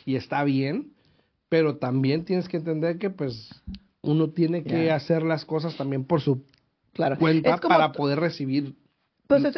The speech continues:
Speaker 1: que
Speaker 2: es,
Speaker 1: viene,
Speaker 2: es
Speaker 1: ¿no?
Speaker 2: como todo, es importante tener la fe, es importante tener, eh, ese compromiso, pero más que nada tú tienes la decisión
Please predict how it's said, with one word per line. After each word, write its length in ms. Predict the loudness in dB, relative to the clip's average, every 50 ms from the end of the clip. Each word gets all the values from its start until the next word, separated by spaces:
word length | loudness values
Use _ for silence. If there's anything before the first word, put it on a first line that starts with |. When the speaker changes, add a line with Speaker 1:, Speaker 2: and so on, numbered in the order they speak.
| 2 2 2
Speaker 1:
que 80 | 2
Speaker 2:
es, 60 | 2 2 2 2
Speaker 1:
viene, 60 | 0 0 0
Speaker 2:
es 40 | 0
Speaker 1:
¿no? 60 | 2
Speaker 2:
como 180 | 2 2 2 2
todo, 260 | 4 4 4 4 4
es 140 | 2 0 -4
importante 360 | -4 -4 -2 0 0 0 0
tener 240 | 0 0 -2 0 0
la 200 | 0 0 0 -2
fe, 340 | 0 2 2 2 2 2 0
es 100 | 0 -2
importante 460 | 0 0 0 0 2 0 0 0 -2
tener, 320 | -2 -2 -2 -2 0 0
eh, 380 | 0 0 0 -2 -2 -2 -2 -2
ese 160 | -2 -4 -6
compromiso, 460 | -6 -4 -2 0 0 0 2 0 -2 -2
pero 180 | -2 0 0
más 160 | 2 0 -2
que 100 | -4 -6
nada 380 | -4 -2 -2 -2 0 -2 -2 -4
tú 200 | -2 -2 -4 -2
tienes 280 | -2 -2 -2 -2 0 0
la 80 | 2
decisión 540 | 2 0 0 -2 -4 -2 0 2 2 2 0